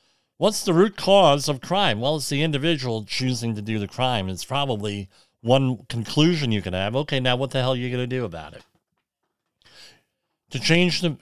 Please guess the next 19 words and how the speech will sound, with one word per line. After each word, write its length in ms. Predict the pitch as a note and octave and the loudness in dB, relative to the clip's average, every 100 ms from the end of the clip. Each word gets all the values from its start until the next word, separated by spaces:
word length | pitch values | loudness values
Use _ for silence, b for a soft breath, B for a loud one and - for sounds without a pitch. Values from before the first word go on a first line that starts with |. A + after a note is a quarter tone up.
| - | -4
human 400 | D3 E3+ F3 D#3 | 2 4 4 2
behavior 1080 | D3 B2 E3 F#3 D#3+ A#2 F#2 F2 E2+ F2+ - _ _ _ _ _ _ _ _ _ _ | 0 2 2 2 0 -2 -2 -2 -4 -8 -14 _ _ _ _ _ _ _ _ _ _
is 240 | D3+ C#3+ A#2+ | 0 0 2
a, 220 | B2+ A2+ _ _ - | 2 0 _ _ -2
is 320 | C#3+ D#3 C3+ | 2 2 2
a 120 | B2+ | 0
huge 500 | A#2+ D3+ D#3 D3 - | 2 4 4 2 -2
thing. 360 | - D#3 A#2 F#2 | -2 0 0 0
Putting 260 | B2+ C#3 | 0 0
in 120 | C3+ C3 | 2 0
incentive 680 | B2 - D#3+ D#3+ D3 A2+ | 0 -2 0 0 -2 -6
programs 760 | - G#2 E2+ E2 D2+ D2 C#2+ - b b b | -4 -6 -6 -8 -12 -14 -14 -14 b b b
and 120 | C#3 | -2
everything 340 | C3+ C#3 B2+ C3 | 0 2 0 0
in 220 | D#3+ E3+ | 0 0
there 340 | G2+ F#2+ G2 - _ _ _ _ _ - | 0 0 -4 -8 _ _ _ _ _ -4
is 320 | C3 A2 - _ _ _ _ _ _ | -2 -2 -8 _ _ _ _ _ _
to, 280 | - C3 A#2 - _ _ _ | -6 -4 -4 -8 _ _ _
uh, 420 | A#2+ G2+ G2 F#2 | -4 -4 -4 -6